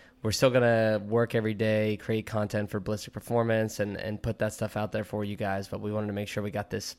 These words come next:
podcast in because we can only record it, at least with the sound quality that we want,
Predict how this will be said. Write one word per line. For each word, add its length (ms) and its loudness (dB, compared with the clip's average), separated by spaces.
podcast 760 -4
in 220 -2
because 320 -8
we 100 -8
can 100 -8
only 180 -4
record 420 -6
it, 160 -6
at 100 0
least 240 0
with 160 -4
the 60 -10
sound 300 -2
quality 320 0
that 140 -4
we 120 -4
want, 240 -4